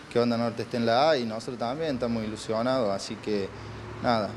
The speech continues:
siempre doblegamos esfuerzos cuando sentimos que la gente está,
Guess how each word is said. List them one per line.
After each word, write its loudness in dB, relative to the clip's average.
siempre -2
doblegamos 2
esfuerzos 0
cuando -4
sentimos -6
que -2
la 0
gente -6
está, 0